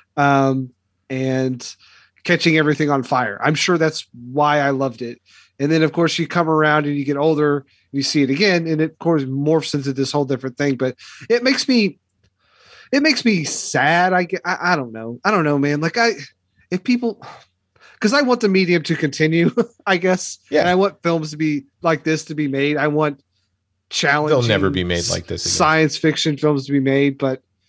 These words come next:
Speaker 2: Not, not in this country.
Speaker 1: No.
Speaker 2: No.
Speaker 1: It's, it's difficult
Speaker 2: Well,
Speaker 1: to
Speaker 2: let me, let me back up. Not in this
Speaker 1: Well,
Speaker 2: country by a
Speaker 1: is,
Speaker 2: major
Speaker 1: don't you think
Speaker 2: studio.
Speaker 1: everything is, everything is cyclical? Like, it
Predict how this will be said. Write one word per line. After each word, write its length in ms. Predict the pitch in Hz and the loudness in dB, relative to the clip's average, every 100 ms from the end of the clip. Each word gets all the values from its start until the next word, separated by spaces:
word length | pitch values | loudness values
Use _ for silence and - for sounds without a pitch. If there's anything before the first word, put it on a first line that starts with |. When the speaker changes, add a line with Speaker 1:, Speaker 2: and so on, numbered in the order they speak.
| _ _ _ | _ _ _
Speaker 2:
Not, 360 | 135 131 - | 0 0 0
not 180 | 117 104 | 0 0
in 40 | 85 | -2
this 120 | 87 | -8
country. 340 | - 71 - - _ _ _ | -10 -14 -14 -18 _ _ _
Speaker 1:
No. 400 | 165 147 135 131 - _ _ - | 0 2 2 -2 -8 _ _ -16
Speaker 2:
No. 80 | 127 - | -10 -2
Speaker 1:
It's, 400 | 165 - - - _ _ _ - | -2 -2 -8 -12 _ _ _ 0
it's 200 | 160 - | 0 0
difficult 300 | 196 190 185 | -2 0 0
Speaker 2:
Well, 240 | 185 - | 0 -2
Speaker 1:
to 160 | - 151 | -2 0
Speaker 2:
let 80 | 143 | 0
me, 120 | 143 | -2
let 140 | 147 | 0
me 80 | 143 | 2
back 220 | 117 107 | 0 0
up. 160 | 95 - - _ _ - | -2 -4 -10 _ _ -12
Not 320 | 120 127 143 | -2 2 2
in 120 | - 117 | 0 0
this 140 | 302 | 0
Speaker 1:
Well, 60 | - | 0
Speaker 2:
country 220 | - 117 | -2 0
by 100 | 220 | 0
a 20 | |
Speaker 1:
is, 100 | 220 | 0
Speaker 2:
major 60 | 190 | 0
Speaker 1:
don't 140 | 247 | 0
you 80 | 277 | 0
think 180 | 254 254 | 0 0
Speaker 2:
studio. 160 | 185 185 | 0 0
Speaker 1:
everything 340 | 240 247 226 | 0 0 -2
is, 580 | 202 - - - - - _ _ _ - | -2 -4 -6 -8 -10 -12 _ _ _ -4
everything 460 | 185 208 202 196 | -2 -2 -2 -2
is 140 | 175 - | -2 -2
cyclical? 480 | 185 202 185 196 170 | -4 -4 -2 -2 0
Like, 300 | 151 - - | -2 -4 -8
it 160 | 165 | -8